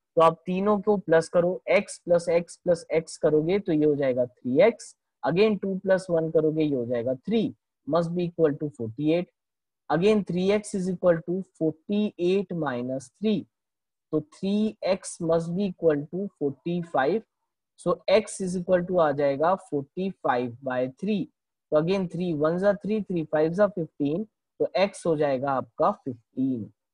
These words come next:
तो देखो यहाँ x आ गया, और एक बार अगर x आ गया तो हम तीनों consecutive integers निकाल सकते हैं। Therefore हमारा first number हो जाएगा which is equal to x, that is equal to fifteen।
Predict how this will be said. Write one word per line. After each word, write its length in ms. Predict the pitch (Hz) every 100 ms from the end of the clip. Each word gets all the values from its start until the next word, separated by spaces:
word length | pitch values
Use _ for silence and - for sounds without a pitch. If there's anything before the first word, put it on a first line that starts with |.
| _ _ _
तो 80 | 156
देखो 220 | 185 208
यहाँ 360 | 190 156 202 220
x 280 | 202 190 -
आ 100 | 185
गया, 300 | 180 196 240 - _ _
और 180 | 135 151
एक 180 | 170 180
बार 120 | 180
अगर 220 | 175 175 170 185
x 160 | - 190
आ 80 | 170
गया 180 | 170 190
तो 140 | 190
हम 100 | 180
तीनों 400 | 170 165 175 214 208
consecutive 680 | 165 156 170 170 165 180
integers 500 | 160 143 143 160 160
निकाल 280 | 143 127 127
सकते 300 | 151 131 -
हैं। 200 | 147 170 - _ _ -
Therefore 360 | 151 160 175 175
हमारा 280 | 170 170 175
first 540 | - - 214 220 -
number 380 | 190 170 165 170
हो 120 | 160
जाएगा 420 | 151 139 127 139 202 - _ _ _ _ _ _ _ _ _ _ _ _ _ _ _ _ _ _ _ _
which 180 | 143 170
is 120 | 180 175
equal 280 | 175 160 156
to 60 | 160 - 175
x, 240 | - - -
that 220 | 135 139 156
is 100 | 156
equal 240 | 151 135 135
to 60 | 123 127
fifteen। 420 | 120 _ 170 233